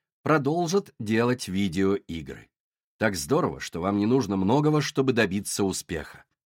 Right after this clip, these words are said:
Вы можете не разбогатеть на этом, но всё равно заработаете себе на жизнь, занимаясь любимым делом, что выделит вас среди большинства людей мира.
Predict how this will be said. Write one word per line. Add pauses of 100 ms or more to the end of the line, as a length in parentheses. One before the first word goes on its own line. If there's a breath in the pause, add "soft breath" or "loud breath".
(160)
Вы
можете
не
разбогатеть
на
этом, (280)
но
всё
равно
заработаете
себе
на
жизнь, (240)
занимаясь
любимым
делом, (280)
что
выделит
вас (220)
среди
большинства
людей
мира.